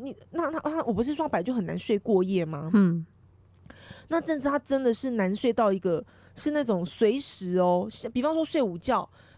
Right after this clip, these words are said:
Speaker 1: 刚开始他比方说好像一个小时他就哭醒，到后来五十分钟、四十分钟，到后来十分钟就哭醒，而且他的那种哭醒就是我形容的那种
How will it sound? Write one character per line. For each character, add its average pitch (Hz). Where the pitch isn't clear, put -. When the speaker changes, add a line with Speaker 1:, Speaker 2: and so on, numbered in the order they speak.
Speaker 1:
刚 339
开 370
始 -
他 254
比 214
方 220
说 233
好 214
像 277
一 285
个 285
小 185
时 -
他 202
就 214
哭 196
醒， -
到 285
后 294
来 202
五 196
十 196
分 226
钟、 226
四 254
十 -
分 208
钟， 202
到 381
后 381
来 269
十 240
分 285
钟 277
就 262
哭 240
醒， -
而 330
且 320
他 320
的 339
那 339
种 269
哭 294
醒 233
就 208
是 269
我 240
形 220
容 214
的 208
那 240
种 190